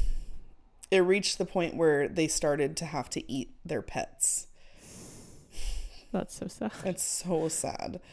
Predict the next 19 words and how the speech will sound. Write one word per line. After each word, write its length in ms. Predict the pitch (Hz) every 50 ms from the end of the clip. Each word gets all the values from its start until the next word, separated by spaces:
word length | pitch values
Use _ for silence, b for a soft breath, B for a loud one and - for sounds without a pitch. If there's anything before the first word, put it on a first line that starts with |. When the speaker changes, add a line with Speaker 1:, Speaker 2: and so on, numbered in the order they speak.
| B B B B B B B B
Speaker 1:
And, 260 | - - 170 165 151 -
um, 480 | - 156 156 147 147 135 123 - 170 - _ _ _ _ - - _ _ _ _ _ _ _ _ _ _
of 120 | - 160 -
course, 460 | - 180 156 143 139 - - - - - - - - - _ _ _ _ _ _ _ _ _ _ _ - - - _ - - -
they're 260 | 175 175 160 143 -
all 500 | - 160 160 151 123 - - - - - - _ _ -
enclosed 640 | 170 160 156 - - - 170 170 165 165 160 -
in 60 | - 143
these 160 | 131 139 -
tiny 300 | - - 151 147 143 139
spaces. 760 | - - - 147 139 135 - - 131 123 135 143 - - b b b b b b b b b b b b b _ _ _ _ _ _ -
Sometimes 480 | - - - 170 160 170 151 151 147 -
you 80 | 160
can't 180 | 151 - 170 156
even 300 | 151 139 139 135 135 139
leave 480 | 151 151 139 135 135 135 143 - - -
to, 360 | - 143 113 117 131 143 147 - - - - - - - _ _ _ _ _ _ _ _ _ _ _ _ _ _ _ _ _ _ _ _
you 100 | 175 160
know. 240 | 135 90 85 151